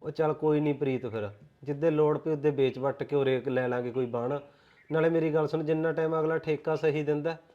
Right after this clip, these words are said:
ਉਨਾ ਟਾਈਮ ਤਾਂ ਆਪਾਂ ਵੀ ਨਹੀਂ ਅੜਦੇ ਸੋਹਣੇ ਲੱਗਦੇ। ਹਾਂ, ਜਿੱਦੇ ਕਿਣਮਿਣ ਜੀ ਕਰਨ ਲੱਗ ਗਏ ਭਾਈ ਜਾਂ ਠੇਕਾ ਲੇਟ ਕਰਨ ਲੱਗ ਗਏ,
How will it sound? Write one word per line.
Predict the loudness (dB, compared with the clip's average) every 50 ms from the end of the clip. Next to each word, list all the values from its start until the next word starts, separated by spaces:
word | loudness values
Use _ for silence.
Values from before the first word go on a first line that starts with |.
| _ _ -4
ਉਨਾ | -2 0 0 2
ਟਾਈਮ | 2 0 0 0
ਤਾਂ | 2 0
ਆਪਾਂ | 0 0 0 0 0 0
ਵੀ | 2
ਨਹੀਂ | 2 2 2
ਅੜਦੇ | 2 2 0 0 0 0
ਸੋਹਣੇ | 2 0 2 2 2
ਲੱਗਦੇ। | 2 2 0 0 0 -2 -2 -4 -6 -14 -20 _ -2 0
ਹਾਂ, | 0 2
ਜਿੱਦੇ | 2 0 0 2 2 2 2
ਕਿਣਮਿਣ | 2 2 2 2 2 2 0 0
ਜੀ | 0 0 0
ਕਰਨ | 2 2 2 2 2 2
ਲੱਗ | 2 2 2
ਗਏ | 0 0 0
ਭਾਈ | 0 0 0
ਜਾਂ | 0 0 -2
ਠੇਕਾ | -2 -2 -4 -4 -2 0 0 2
ਲੇਟ | 4 4 4 2 2
ਕਰਨ | 0 2 2 2 2 2
ਲੱਗ | 0 0
ਗਏ, | 0 0 0 0 -2